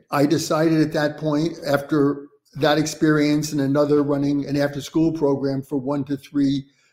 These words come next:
first to third graders, um, who were, um, from impoverished backgrounds, that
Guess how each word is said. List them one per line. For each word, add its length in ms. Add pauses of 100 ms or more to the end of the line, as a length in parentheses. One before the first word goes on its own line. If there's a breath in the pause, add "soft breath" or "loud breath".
first 240
to 60
third 320
graders, 580 (340)
um, 320
who 140
were, 260 (340 loud breath)
um, 180
from 180
impoverished 520
backgrounds, 760 (440 soft breath)
that 680